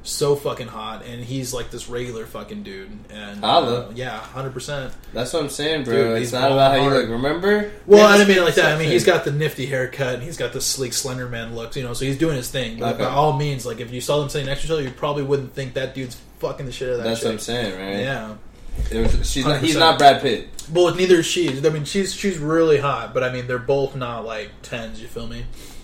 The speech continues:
Speaker 1: But,
Speaker 2: But
Speaker 1: uh,
Speaker 2: he's not. He's, like, what, two numbers below her?
Speaker 1: Probably, yeah,
Speaker 2: See?
Speaker 1: somewhere around there. And he's probably half her age. I
Speaker 2: I'm
Speaker 1: can't
Speaker 2: saying
Speaker 1: tell,
Speaker 2: is
Speaker 1: but
Speaker 2: he's willing to say and do things that other people were not willing to do to get her.
Speaker 1: I don't know
Speaker 2: And
Speaker 1: about
Speaker 2: was more
Speaker 1: that.
Speaker 2: bold.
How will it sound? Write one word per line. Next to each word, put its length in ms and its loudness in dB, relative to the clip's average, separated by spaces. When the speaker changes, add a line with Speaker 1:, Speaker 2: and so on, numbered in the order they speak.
Speaker 1:
But, 140 -2
Speaker 2:
But 120 0
Speaker 1:
uh, 40 -4
Speaker 2:
he's 180 -2
not. 260 0
He's, 300 -4
like, 180 -2
what, 180 -8
two 140 -8
numbers 280 -2
below 260 -4
her? 240 -6
Speaker 1:
Probably, 480 -2
yeah, 140 -10
Speaker 2:
See? 100 0
Speaker 1:
somewhere 200 -2
around 80 -2
there. 100 -4
And 60 -4
he's 100 -4
probably 240 0
half 320 -8
her 120 -4
age. 180 -6
I 20 -6
Speaker 2:
I'm 60 -4
Speaker 1:
can't 20 -10
Speaker 2:
saying 260 0
Speaker 1:
tell, 120 -2
Speaker 2:
is 140 -6
Speaker 1:
but 340 -8
Speaker 2:
he's 240 0
willing 300 0
to 100 -10
say 320 -4
and 100 -4
do 160 -6
things 280 -6
that 100 -6
other 180 -8
people 280 -10
were 60 -8
not 160 -10
willing 220 -10
to 60 -16
do 180 -10
to 100 -12
get 200 -12
her. 100 -12
Speaker 1:
I 300 -6
don't 60 -4
know 60 -2
Speaker 2:
And 80 0
Speaker 1:
about 40 0
Speaker 2:
was 120 -4
more 120 0
Speaker 1:
that. 160 -2
Speaker 2:
bold. 300 0